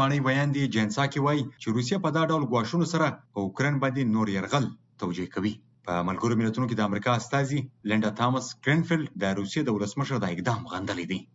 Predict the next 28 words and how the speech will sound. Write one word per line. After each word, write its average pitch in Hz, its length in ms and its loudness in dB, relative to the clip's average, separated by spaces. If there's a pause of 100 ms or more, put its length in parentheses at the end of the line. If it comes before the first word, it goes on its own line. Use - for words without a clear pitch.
(120)
په - 80 -6
همدې 117 240 2
حال 147 140 4
کې 131 120 0
د 113 120 2
ناټو 113 200 0 (100)
مشر 151 220 0 (220)
ینس 107 300 0
سټولټنبرګ 156 540 0 (100)
هم 185 120 4 (340)
د - 20 0 (260)
ولسمشر 107 520 -2
پوتین 110 300 0
دا 101 120 2
اقدام - 260 0 (100)
خطرناکه 120 560 -2
بیانیه 101 400 2 (540)
او 95 120 0 (200)
غیر 139 160 2 (120)
مسؤلانه 98 440 -2
رفتار 101 340 -6
بللی 82 300 -14
دی. 85 80 -6 (480)
ښاغلي 107 340 0
پوتین 123 240 0
ویلي 175 300 2
دي 170 80 2 (220)
چې - 80 -18